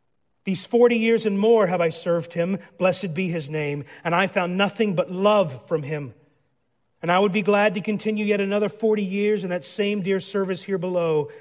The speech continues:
if it so pleased him. His service is life, peace,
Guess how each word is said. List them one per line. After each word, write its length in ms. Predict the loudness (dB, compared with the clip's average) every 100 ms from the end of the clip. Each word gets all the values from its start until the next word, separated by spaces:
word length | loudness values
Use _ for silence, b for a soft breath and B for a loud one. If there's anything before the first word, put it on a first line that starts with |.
| B B B _
if 120 | -10
it 100 | -10
so 260 | -6 -2 -2
pleased 420 | -4 -8 -8 -10
him. 220 | -16 -18 -20 _ _ _ _ _ _ _ _ _
His 200 | -8 -8
service 400 | -2 0 0 -4
is 140 | -10
life, 560 | -8 -6 -8 -12 -20 -20 _ _ _ _ _
peace, 580 | -14 -12 -12 -16 -18 -20